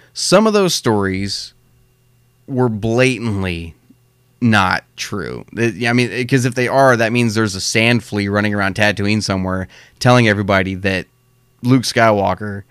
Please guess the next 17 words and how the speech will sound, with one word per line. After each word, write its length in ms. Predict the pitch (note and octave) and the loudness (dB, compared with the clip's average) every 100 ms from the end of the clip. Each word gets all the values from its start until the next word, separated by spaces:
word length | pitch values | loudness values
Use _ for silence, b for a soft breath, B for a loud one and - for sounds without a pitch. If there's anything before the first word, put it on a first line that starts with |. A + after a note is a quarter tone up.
| b b b b b b | b b b b b b
one 140 | B2 | 4
of 20 | B2+ | 6
the 60 | |
most 180 | A#2 - | 4 0
powerful 360 | A2 A2+ G#2 G#2+ | 2 2 2 0
Jedi 340 | G#2+ G2+ G2 | 2 4 4
ever, 460 | G2 A2 G2 F2+ F#2 | 4 2 0 -4 -2
listened 380 | G#2+ A#2 A2 | 0 0 0
to 60 | G2+ | 0
him 240 | A2 A2 | 0 0
and 60 | F#2 | -2
he 40 | |
thought 200 | F2+ F#2 | -2 -4
it 60 | C#2+ | -4
was 100 | F#2 | -10
the 80 | F2+ | -14
Force. 480 | - - - - | -14 -14 -14 -16